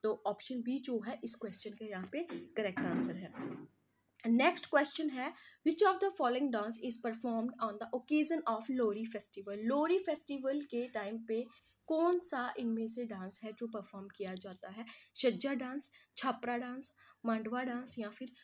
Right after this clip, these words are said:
बिहू डांस? तो क्या है? That is छज्जा डांस। छज्जा डांस जो है लोहरी के, लोहरी फेस्टिवल के टाइम पे जो है ये, अ, किया जा, परफॉर्म किया जाता है। इसके साथ ही एक और डांस है, that is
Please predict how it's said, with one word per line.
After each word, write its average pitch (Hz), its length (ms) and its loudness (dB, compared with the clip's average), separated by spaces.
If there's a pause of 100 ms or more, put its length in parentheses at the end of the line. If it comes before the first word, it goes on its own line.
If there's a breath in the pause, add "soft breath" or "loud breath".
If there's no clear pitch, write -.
(140)
बिहू 226 420 0
डांस? 185 460 -4
तो 202 80 -2
क्या 240 240 -8
है? 254 280 -8 (280 loud breath)
That 208 120 0
is 339 100 2 (220)
छज्जा 240 500 0
डांस। 190 440 -2
छज्जा 277 280 2
डांस 226 360 -2
जो 208 220 -4
है 233 220 -4
लोहरी 220 560 0
के, 226 180 -2
लोहरी 226 260 0
फेस्टिवल 214 580 -2
के 285 180 -4 (440 loud breath)
टाइम 214 180 -2
पे 240 180 0
जो 214 260 -6
है 330 140 -6 (260 soft breath)
ये, 226 140 4
अ, 202 840 -6
किया 247 180 2
जा, 247 180 0
परफॉर्म 233 540 2
किया 254 220 -2
जाता 226 300 0
है। 269 180 0
इसके 262 300 0
साथ 247 200 0
ही 240 140 -2
एक 226 160 -4
और 247 140 4
डांस 247 300 -2
है, 311 60 2
that 226 180 0
is 240 120 -2